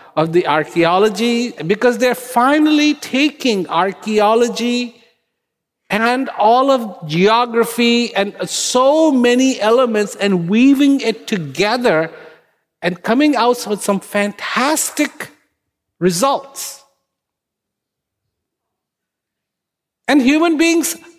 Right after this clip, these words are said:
weren't always the warmongers.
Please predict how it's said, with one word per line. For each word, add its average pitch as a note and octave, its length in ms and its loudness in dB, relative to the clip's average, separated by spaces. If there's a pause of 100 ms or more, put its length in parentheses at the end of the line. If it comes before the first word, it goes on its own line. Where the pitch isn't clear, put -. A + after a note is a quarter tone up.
(260)
weren't C#4 600 2
always C#3+ 580 0
the A#2+ 120 -6
warmongers. A2 1160 -10